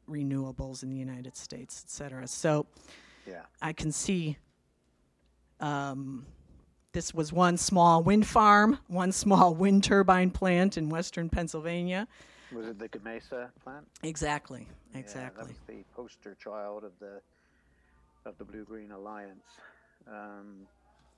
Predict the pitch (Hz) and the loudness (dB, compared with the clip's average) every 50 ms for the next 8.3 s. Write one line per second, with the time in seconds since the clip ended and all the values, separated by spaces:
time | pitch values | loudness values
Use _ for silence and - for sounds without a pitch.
0 | _ - 104 98 95 - _ _ _ _ _ _ - - - - - 110 - _ | _ -12 -12 -12 -12 -14 _ _ _ _ _ _ -20 -20 -20 -16 -16 -16 -16 _
1 | - 101 98 - 101 101 101 98 98 98 92 _ _ _ _ _ _ _ _ _ | -20 -20 -20 -20 -20 -18 -16 -16 -16 -18 -18 _ _ _ _ _ _ _ _ _
2 | _ - - 85 92 101 101 113 110 107 98 98 - - - - - 120 120 117 | _ -18 -18 -16 -14 -12 -10 -10 -10 -10 -12 -14 -18 -20 -18 -14 -12 -10 -8 -8
3 | 113 110 104 104 92 87 - 101 101 101 98 _ - 104 104 104 104 - 107 101 | -8 -8 -10 -12 -14 -14 -14 -14 -14 -14 -16 _ -18 -16 -16 -16 -16 -16 -20 -20
4 | - - 101 101 98 92 101 110 113 _ - 107 98 98 98 95 95 95 - _ | -20 -20 -20 -20 -20 -20 -20 -20 -20 _ -20 -20 -18 -18 -18 -18 -18 -20 -20 _
5 | _ _ _ _ _ _ - 110 - - - 127 123 110 98 _ _ - 107 104 | _ _ _ _ _ _ -18 -18 -16 -14 -12 -12 -12 -12 -14 _ _ -18 -16 -16
6 | 104 101 101 - - 101 101 92 92 87 82 _ _ _ _ _ _ _ _ _ | -16 -16 -18 -18 -18 -18 -16 -16 -18 -20 -20 _ _ _ _ _ _ _ _ _
7 | _ _ _ _ _ _ _ _ _ _ _ - 90 - 95 87 85 80 - _ | _ _ _ _ _ _ _ _ _ _ _ -20 -20 -20 -20 -20 -20 -20 -20 _
8 | _ _ - - 170 160 | _ _ -8 -8 -8 -8